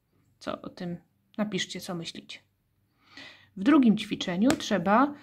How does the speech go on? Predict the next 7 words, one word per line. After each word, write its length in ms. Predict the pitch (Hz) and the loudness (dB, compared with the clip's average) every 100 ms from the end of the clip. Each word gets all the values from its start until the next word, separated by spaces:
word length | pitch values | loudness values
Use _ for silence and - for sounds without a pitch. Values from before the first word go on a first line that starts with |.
| - _ | -20 _
odszukać 560 | 208 214 285 285 190 170 | -12 -2 0 2 0 -2
w 60 | |
diagramie 760 | 170 185 170 185 196 175 185 240 | -4 -4 0 2 2 2 0 0
dwunastu 640 | 233 185 202 269 285 - | 0 2 6 6 4 -4
nazw 420 | 185 214 240 - - | 2 4 2 -2 -10
środków 540 | - 202 208 - 208 | -6 -4 -4 -6 -10
transportu 920 | - 175 151 - 220 214 220 208 208 | -8 -10 -10 -4 -4 -2 0 0 0